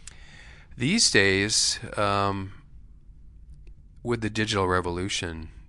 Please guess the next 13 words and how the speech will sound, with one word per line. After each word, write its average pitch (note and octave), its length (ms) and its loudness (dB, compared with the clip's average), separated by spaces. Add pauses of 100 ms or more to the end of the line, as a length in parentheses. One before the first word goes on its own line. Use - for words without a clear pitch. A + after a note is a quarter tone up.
(800)
every A2+ 380 0
young F#2 360 0
artist F#2 600 -2 (140)
or F#2 340 -4
older G2 420 -2
artist, E2+ 360 -2
anyone F#2+ 440 -4
out F#2 240 -4
there F2 200 -4
who F#2 140 -4
wants F#2 500 -4
to, E2+ 220 -4
has F2+ 440 -4